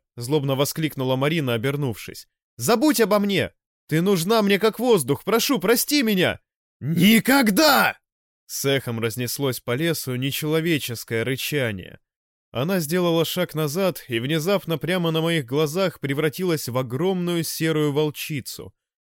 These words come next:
Непроизвольно ахнув, я инстинктивно отшатнулся от дикого зверя. Я хотел просто отскочить подальше, но споткнулся о торчащую из земли корягу и упал назад. Теперь волчица стояла прямо передо мной,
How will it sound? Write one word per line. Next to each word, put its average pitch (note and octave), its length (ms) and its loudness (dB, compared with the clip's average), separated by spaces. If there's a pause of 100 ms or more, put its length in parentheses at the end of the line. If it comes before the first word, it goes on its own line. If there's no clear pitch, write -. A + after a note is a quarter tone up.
(240)
Непроизвольно B2+ 800 2
ахнув, A2+ 320 -6
я A2+ 100 0
инстинктивно D3+ 760 -4
отшатнулся E3+ 720 -2
от A#2 100 0
дикого B2+ 380 -4
зверя. C#3 460 -4 (360)
Я B2+ 120 0
хотел F3 260 -2
просто E3+ 320 -2
отскочить E3+ 460 -4
подальше, E3 560 -2 (240)
но D#3 140 -2
споткнулся F#3 680 -2
о D#3+ 40 -2
торчащую F3 680 -2
из C#3+ 80 -2
земли E3+ 300 -2
корягу E3 440 0
и D3 160 -4
упал D#3+ 320 -2
назад. C#3 480 -4 (640)
Теперь C3 380 -2
волчица C3+ 520 -2
стояла C3+ 480 0
прямо C#3 360 -2
передо C3 320 -4
мной, D#3+ 340 -2